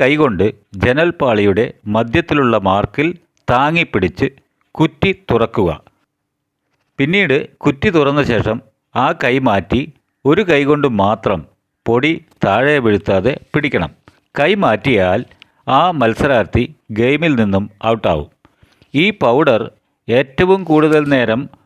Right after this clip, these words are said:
പിടിച്ചു നിൽക്കുന്ന വ്യക്തിക്ക് ഒൻപത് പോയിന്റും ആദ്യം ഔട്ടാവുന്നവർക്ക് ഒരു പോയിന്റും.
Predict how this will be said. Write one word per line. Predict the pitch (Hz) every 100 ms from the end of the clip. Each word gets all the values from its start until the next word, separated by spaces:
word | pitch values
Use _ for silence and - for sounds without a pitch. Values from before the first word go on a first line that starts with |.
| _ _
പിടിച്ചു | 127 139 135 160
നിൽക്കുന്ന | 139 120 - 139 113
വ്യക്തിക്ക് | 113 107 - 143 113 127 - -
ഒൻപത് | 113 147 156 190 156
പോയിന്റും | 92 90 82 104 127 - - _
ആദ്യം | 101 120 151 151 180 180 180 -
ഔട്ടാവുന്നവർക്ക് | 110 127 156 151 127 110 101 92 135 175 - _ _
ഒരു | 175 196
പോയിന്റും. | 151 107 95 85